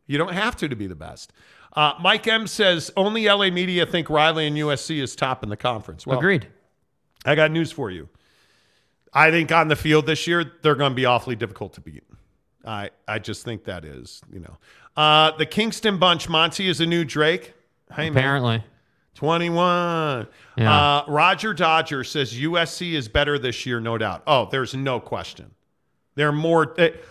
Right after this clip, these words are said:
Speaker 1: the scary thing is, U S C is more talented this year than they were last year, which is terrifying.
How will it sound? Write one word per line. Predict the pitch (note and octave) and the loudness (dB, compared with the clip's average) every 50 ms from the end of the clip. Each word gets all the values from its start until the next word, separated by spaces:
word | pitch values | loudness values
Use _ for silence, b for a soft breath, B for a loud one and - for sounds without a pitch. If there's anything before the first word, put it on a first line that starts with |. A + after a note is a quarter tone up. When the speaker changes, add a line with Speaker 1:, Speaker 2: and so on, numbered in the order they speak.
| B B - | B B -2
Speaker 1:
the | F3+ E3+ | -2 -2
scary | - - - F#3+ F#3 F#3+ G#3 A3+ | -2 -2 0 2 4 4 4 2
thing | - - A#3+ A3+ A3+ | 0 -2 -4 -2 -2
is, | A#3 A#3+ A#3+ F#3 - - | -2 -4 -4 -6 -8 -8
U | B2+ C3 F3 F#3 G#3 | -6 -4 -2 0 0
S | G#3 G3 - | 0 -2 -4
C | - G3+ F#3+ | -6 -6 -4
is | F#3 C#3+ B2 | -4 -4 -4
more | D#3 D#3+ E3+ D#3+ | -4 -4 -4 -4
talented | D#3+ - D#3+ D3+ D#3 D3+ D3+ D3 - - C#3+ B2 G#2+ G2+ G2+ G#2 | -4 -4 -4 -4 -2 -2 -4 -4 -4 -4 -6 -6 -6 -8 -6 -4
this | C#3+ C#3+ - - - | -2 -2 -2 -4 -2
year | E3+ F3 F3+ | 0 0 2
than | E3 D3+ C#3+ C3+ | 0 0 -2 -2
they | C3 B2+ | -2 -2
were | B2 B2+ B2 A2+ | -2 -2 -2 -2
last | G#2+ G#2+ A2 A2+ G#2 - - - - | -2 -2 -2 -2 -4 -4 -6 -10 -14
year, | - A1 - - _ _ _ _ _ _ _ _ _ _ | -16 -20 -20 -20 _ _ _ _ _ _ _ _ _ _
which | - C3 D#3 D#3 - - | -2 -2 -2 0 0 -2
is | C#3 - - | -6 -6 -6
terrifying. | - - - E3+ D#3+ D3+ C#3+ A#2 - - F2+ E2+ - - - | -4 2 4 6 6 6 6 2 0 -4 -10 -10 -12 -16 -20